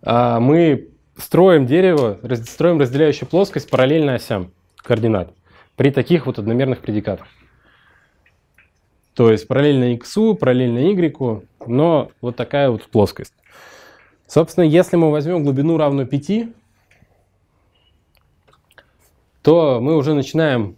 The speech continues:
оценивать чуть более сложные объекты, но все так же мы строим параллельно осям координат. Про регрессию.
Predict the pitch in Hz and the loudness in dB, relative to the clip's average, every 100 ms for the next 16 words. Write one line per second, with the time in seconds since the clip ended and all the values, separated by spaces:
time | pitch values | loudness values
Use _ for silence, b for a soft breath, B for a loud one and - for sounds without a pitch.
0 | _ - 123 165 143 117 107 - _ _ | _ -14 -4 -2 0 -2 -6 -12 _ _
1 | - 190 143 147 123 - 147 110 107 107 | -2 0 4 4 2 0 0 0 -2 -2
2 | 196 - - 135 - _ _ b b b | -2 -2 -4 -8 -10 _ _ b b b
3 | b _ _ 117 139 180 165 - 139 170 | b _ _ -2 2 2 0 -2 -2 2
4 | 190 151 147 127 - 147 175 180 165 127 | 2 2 0 0 0 4 6 4 2 -2
5 | 120 120 165 156 135 120 107 101 - 110 | -2 0 0 0 0 -2 -6 -12 -12 -10
6 | 143 135 110 104 98 87 85 _ _ _ | -6 -6 -6 -6 -8 -10 -12 _ _ _
7 | _ _ _ _ - _ _ _ _ _ | _ _ _ _ -20 _ _ _ _ _
8 | _ - - _ _ _ _ _ _ _ | _ -20 -20 _ _ _ _ _ _ _
9 | _ _ _ _ _ _ _ _ _ b | _ _ _ _ _ _ _ _ _ b
10 | b b b b b _ _ 135 175 175 | b b b b b _ _ 2 4 2
11 | 151 147 135 - 101 87 | 0 0 -2 -4 -12 -12